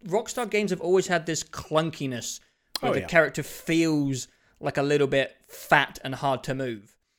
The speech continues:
Speaker 1: 'Cause I remember I was, when I was doing one of the Myth recordings, I was doing, I don't know if you've seen Volume three when I
Speaker 2: Yeah.
Speaker 1: make him fall in the geyser, but I was
Speaker 2: Right.
Speaker 1: really trying to make him die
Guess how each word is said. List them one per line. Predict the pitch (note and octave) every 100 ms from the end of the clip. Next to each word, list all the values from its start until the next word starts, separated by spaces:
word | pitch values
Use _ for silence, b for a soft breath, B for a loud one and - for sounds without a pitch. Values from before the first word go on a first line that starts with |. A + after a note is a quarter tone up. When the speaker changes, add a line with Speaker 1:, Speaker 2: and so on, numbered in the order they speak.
| _ _ _
Speaker 1:
'Cause | - D#3
I | F3+
remember | F#3 F3+ C4+ G#3
I | B2+ D3 F3
was, | E3+ D3+ B2+ -
when | D3+ D#3
I | G#3
was | F#3+
doing | E3+ D#3+ D#3
one | D#3
of | C#3
the | D3 C#3
Myth | C3+ D#3+
recordings, | C3+ - A#2+ A2 A2+ C3 - - _ _ _ -
I | C#3+ C#3+
was | C#3+ C#3+ C#3 B2+ -
doing, | E3 C3+ G3 G3+ F#3+ -
I | D3+
don't | E3
know |
if | D3+
you've | C#3+
seen | - D#3 D3 A#2+
Volume | D3 D3+ D3+ C#3
three | B2+ - D3 D3 C3+
when | B2+ B2+
I | B2
Speaker 2:
Yeah. | B2
Speaker 1:
make | C#3 C3+
him | - B2+
fall | B2 D#3+ C#3
in | B2
the |
geyser, | B2 A#2+ D3 D3 B2 G2+ - b b
but | -
I |
was | C3 G#2
Speaker 2:
Right. | D3
Speaker 1:
really | G3+ A3+
trying | G#3+ G3
to |
make | D#3+ D#3+ D#3 D#3
him | C3+ B2
die | D#3+ D#3+ C#3+ A2 G#2+